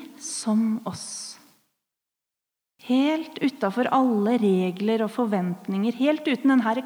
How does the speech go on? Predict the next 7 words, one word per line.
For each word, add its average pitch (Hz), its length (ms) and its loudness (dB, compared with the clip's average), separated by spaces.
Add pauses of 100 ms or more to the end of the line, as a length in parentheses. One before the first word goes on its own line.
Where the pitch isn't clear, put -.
(120)
klamme 202 560 2
religiøsiteten. 202 1000 -4 (1700)
Ingen 233 260 6
tomme 226 340 4
ord. 196 300 -4 (1900)
Ingen 233 280 6
svulstigheter. 202 1200 -4